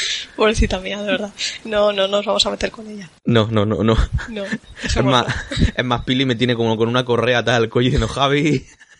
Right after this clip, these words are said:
Speaker 2: <laughs> no te metas con esta pobre muchacha más".
Speaker 1: No, no tiene la culpa de haber salido en, en ese piloto infecto. <laughs> En fin.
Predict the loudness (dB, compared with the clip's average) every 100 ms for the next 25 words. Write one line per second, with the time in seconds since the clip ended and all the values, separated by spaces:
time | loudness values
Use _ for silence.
0 | -10 -8 -10 -10 -4 -2 0 0 0 0
1 | 0 0 0 0 0 0 0 0 0 2
2 | 0 -2 -10 _ _ -12 -12 -10 -8 -6
3 | -4 -4 -4 -4 -6 -8 -6 -4 -2 0
4 | -2 -2 -6 -8 -12 -14 -16 -12 -2 0
5 | 2 0 -4 -6 -6 -4 -4 -6 -6 -8
6 | -8 -12 -8 -6 -4 -8 -6 -2 0 0
7 | -2 0 0 0 -10 -10 -10